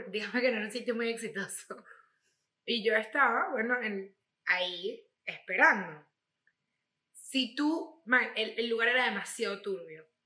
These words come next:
Habían como unas membresías. Si venía, si venía alguien con membresía, yo ahorita digo eso y yo me da demasiada vergüenza, pero yo tenía dieciocho años, yo no sabía nada de eso. La señora me decía, "Siempre que alguien venga con una membresía,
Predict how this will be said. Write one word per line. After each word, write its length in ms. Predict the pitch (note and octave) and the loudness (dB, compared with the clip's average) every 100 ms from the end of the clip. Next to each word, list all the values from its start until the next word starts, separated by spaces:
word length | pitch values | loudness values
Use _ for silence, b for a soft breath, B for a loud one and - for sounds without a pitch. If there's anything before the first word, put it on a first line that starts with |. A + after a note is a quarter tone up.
| _ _ _ _ _ | _ _ _ _ _
Habían 340 | C4 D4+ C4+ A3+ | 6 6 4 2
como 160 | A3+ | 0
unas 180 | G#3+ G#3+ | 0 -4
membresías. 840 | C4+ A#3 F3+ - G3 - - - - _ _ _ _ _ _ _ _ | -4 -4 -6 -4 -4 -6 -14 -20 -20 _ _ _ _ _ _ _ _
Si 300 | - C#4 C4 | -2 2 4
venía, 500 | A#3+ A#3+ B3 B3 C#4+ D#4 D#4+ - - - | 4 2 -4 -2 0 2 0 -6 -16 -10
si 220 | - C4 | -4 0
venía 420 | A#3 A#3 A#3 C4 D4 D#4 | 2 0 2 4 6 6
alguien 280 | E4+ E4+ D#4+ | 2 -8 -10
con 140 | D#4+ | -10
membresía, 760 | D#4 C#4+ C#4 C4+ D4+ B3+ A#3 G#3+ | -8 -6 -6 -4 0 2 2 0
yo 120 | G#3+ | 0
ahorita 320 | G3 G3+ C4 | 0 0 -2
digo 240 | D4 - | -2 -2
eso 240 | D4 D#4 F4 | 0 -2 -4
y 80 | C4+ | -4
yo 100 | G3+ | -2
me 100 | G#3 | -4
da 60 | G#3+ | -6
demasiada 360 | C#4+ C4 A3+ | -6 0 2
vergüenza, 380 | B3+ B3+ C4 A#3 | 2 0 -2 -4
pero 120 | G#3 | -6
yo 140 | F#3+ F#3+ | -6 -6
tenía 320 | G#3 A3+ C4+ | -6 -4 -4
dieciocho 520 | D#4 D#4 A3 F#3+ A#3+ | -4 -4 -4 -2 2
años, 220 | C4+ A3+ | 2 2
yo 40 | G3 | -6
no 80 | G#3+ | -8
sabía 260 | B3 C4 | -8 -6
nada 280 | C4 C#4 A3 | -4 -2 -2
de 80 | A#3 | -2
eso. 280 | - E3 - _ _ _ _ _ _ | -6 -14 -20 _ _ _ _ _ _
La 180 | A#3+ C4 | 0 2
señora 380 | C4 C4+ D4+ A#3+ | 0 -2 0 0
me 140 | G3+ | -2
decía, 280 | F#3+ - F#3+ - - | -6 -8 -8 -10 -16
"Siempre 480 | - - C#4 C#4 F#4+ | -14 -4 -4 -2 -4
que 80 | D#4 | -4
alguien 280 | B3+ C4+ C#4+ | -6 -6 -12
venga 280 | D4+ D#4+ D#4+ | -14 -14 -12
con 180 | C#4+ | -8
una 140 | A#3 A#3+ | -6 -6
membresía, 680 | C#4+ C#4 C4 C#4+ B3 G#3 | -6 -12 -12 -10 -8 -8